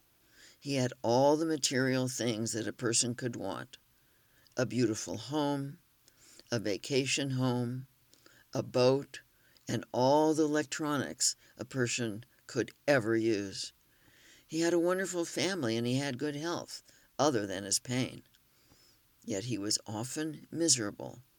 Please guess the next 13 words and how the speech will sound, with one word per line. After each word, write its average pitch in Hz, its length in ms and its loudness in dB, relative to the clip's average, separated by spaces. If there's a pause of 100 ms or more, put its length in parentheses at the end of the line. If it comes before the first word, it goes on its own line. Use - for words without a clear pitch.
(380)
and 113 200 -4
felt 101 320 -6
no 147 600 -2
sense 123 480 2 (100)
of 131 160 -8
passion - 600 -10 (320)
about 101 460 -4 (260)
life. - 560 -8 (1080)
The 120 120 -2
problem 170 580 0
Ron 127 300 0
was 110 180 0
facing - 540 2